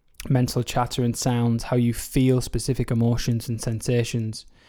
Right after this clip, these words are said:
One of the main reasons we struggle and we suffer is because of our sense of self. We can actually unpack what that actually is. And if we look closely, we begin to realize that the sense of self isn't fixed.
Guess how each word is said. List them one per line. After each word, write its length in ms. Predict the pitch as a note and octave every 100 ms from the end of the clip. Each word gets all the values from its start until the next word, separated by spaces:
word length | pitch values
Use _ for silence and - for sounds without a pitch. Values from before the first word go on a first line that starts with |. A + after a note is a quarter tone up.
| - - B2+
One 160 | C#3 E3
of 80 | D#3
the 80 | C#3
main 340 | C3+ D3 C#3+
reasons 400 | C3 C#3 B2+ A#2
we 100 | A2+
struggle 500 | - - D3 C3+ A#2+
and 220 | A#2 A2+
we 80 | A2
suffer 580 | - F3+ E3+ - A2+ A2 - - - - _ _ - -
is 160 | - A#2+
because 380 | - A#2+ C3 B2
of 100 | B2
our 220 | A#2+ A2+
sense 400 | - B2 A2+ -
of 100 | G#2+
self. 560 | - C3 C#3+ C#3+ - - - _ _ _ - -
We 160 | C3
can 180 | B2 C#3+
actually 320 | D#3+ D#3+ E3
unpack 640 | D3 C3 - D3+ - - C3+
what 140 | C3
that 160 | C3 A#2
actually 420 | B2 - B2 D#3+
is. 320 | C3 - - - - - -
And 100 | C3
if 120 | C#3+
we 80 | D#3+
look 180 | G3 -
closely, 720 | - E3+ E3+ - B2 B2 C3 - - - - - -
we 100 | B2+
begin 300 | B2 D#3+ F3
to 140 | -
realize 460 | D3+ D#3+ C#3 B2 A#2+
that 160 | B2 -
the 100 | A2
sense 380 | - D#3+ D#3
of 80 | D3
self 320 | - C3 B2 -
isn't 300 | B2 B2+ -
fixed. 760 | - - C#3 - - - -